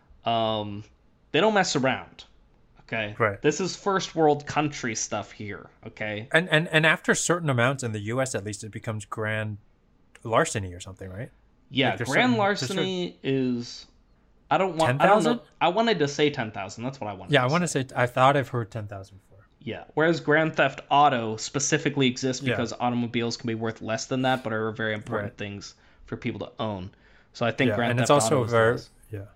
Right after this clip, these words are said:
Speaker 2: It's also a very popular video game.
Speaker 1: <laughs>
Speaker 2: Most people are not aware.
Speaker 1: Yes. Um, and then here's the other thing that, you know,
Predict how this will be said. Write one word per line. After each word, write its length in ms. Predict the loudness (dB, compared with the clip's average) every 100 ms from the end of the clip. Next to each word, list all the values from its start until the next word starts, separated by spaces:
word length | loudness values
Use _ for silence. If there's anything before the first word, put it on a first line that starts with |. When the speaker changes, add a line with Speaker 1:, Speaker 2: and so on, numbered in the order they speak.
| _ _ _ _
Speaker 2:
It's 80 | 0
also 220 | 0 0
a 20 |
very 180 | 0 0
popular 320 | 2 0 -2 -6
video 280 | -6 -6
game. 300 | -6 -8 -8 -12 _ -20
Speaker 1:
<laughs> 320 | -18 -8 -2
Speaker 2:
Most 180 | 0 0
people 260 | -2 -4 -4
are 80 | -4
not 140 | -4 -6
aware. 320 | -4 -4 -4 -8 -12 -14 -16 _ -4
Speaker 1:
Yes. 320 | -2 -2 -8 -20 -20 _ _
Um, 400 | 4 6 4 0 -10 _ _ -20 -20 _
and 140 | 2 4
then 140 | 2
here's 320 | 2 4 4
the 140 | 2 4
other 260 | 4 4 4
thing 360 | 2 4 4
that, 240 | 2 0 0
you 60 |
know, 200 | -4 -4